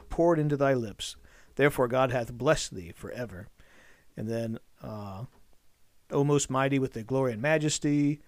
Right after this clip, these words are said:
Verse four, "And in thy majesty ride pros-, prosperously because of truth and meekness and righteousness." Skip down to Psalm one forty-five, ten through twelve. "All thy works shall praise thee, O Lord.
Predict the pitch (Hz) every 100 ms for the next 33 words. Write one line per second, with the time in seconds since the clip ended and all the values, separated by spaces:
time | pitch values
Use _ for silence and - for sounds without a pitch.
0 | - - - 123 120 - 147 143 139 131
1 | 120 127 139 131 135 123 123 131 131 135
2 | - - - - _ - - - - 131
3 | - - - - - - - 113 - 104
4 | 113 135 120 113 - 151 147 113 135 123
5 | - 127 143 143 - 131 - - 151 139
6 | 131 127 113 156 151 147 160 151 156 139
7 | 151 143 - - 147 151 147 117 - 156
8 | 156 151 147 - - - - - 143 160
9 | 151 139 143 143 - - - 110 - 143
10 | 139 131 131 131 127 127 131 131